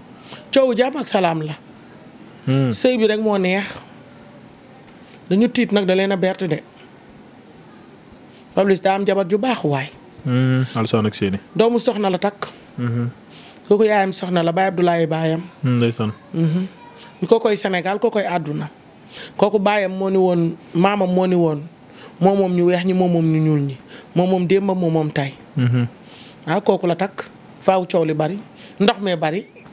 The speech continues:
Speaker 1: <laughs> géej gi la.
Speaker 2: Kaddu yi way juru Pawlish yëkkati.
Speaker 1: Waaw, daa des rek, Pape. Baay bi moo des rek. Xam nga baay yoo xam dañuy des tuuti.
Speaker 2: Des comme
Speaker 1: Waaw, am na yaay yoo xam dañuy des tuuti. Am na yaay yoo xam bu sa doom doxi jee ba guddi indi la hamburger, da ngay lekk rek nelaw,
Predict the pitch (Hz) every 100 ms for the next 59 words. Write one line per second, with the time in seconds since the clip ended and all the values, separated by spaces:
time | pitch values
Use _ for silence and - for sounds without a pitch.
0 | - - - - - - - - - -
1 | 165 208 160 185 285 - - 156 143 135
2 | 127 123 117 113 104 113 110 98 110 101
3 | - - - - - 233 277 202 180 196
4 | - 254 - 190 - 196 208 185 180 180
5 | 175 202 220 247 294 277 254 233 214 190
6 | 226 208 - 190 156 - - - - 117
7 | 117 - - 110 160 214 180 170 170 170
8 | 170 175 175 180 175 - 220 - - 180
9 | 196 196 190 175 170 160 208 196 185 185
10 | 185 175 165 170 180 143 185 180 160 175
11 | 165 156 156 139 - - - 156 165 170
12 | 165 165 160 160 165 160